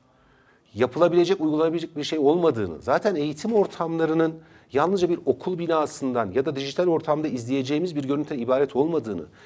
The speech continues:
eğitimin aynı zamanda bireyin sosyalleşmesi, psikolojik gelişimi anlamında da rehabilitasyon ortamı olduğunu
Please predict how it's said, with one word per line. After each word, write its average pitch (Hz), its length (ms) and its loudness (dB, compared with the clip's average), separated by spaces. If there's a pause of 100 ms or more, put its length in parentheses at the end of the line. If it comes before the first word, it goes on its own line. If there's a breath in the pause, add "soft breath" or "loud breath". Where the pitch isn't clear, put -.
(180 loud breath)
eğitimin 180 360 -2
aynı 196 240 -2
zamanda 135 560 -4 (320 soft breath)
bireyin 156 540 0 (100)
sosyalleşmesi, 139 1160 -4 (440 soft breath)
psikolojik 147 460 -4
gelişimi 170 380 0
anlamında 160 520 4
da 156 220 4 (360 loud breath)
rehabilitasyon 151 680 4
ortamı 160 460 4
olduğunu 107 460 0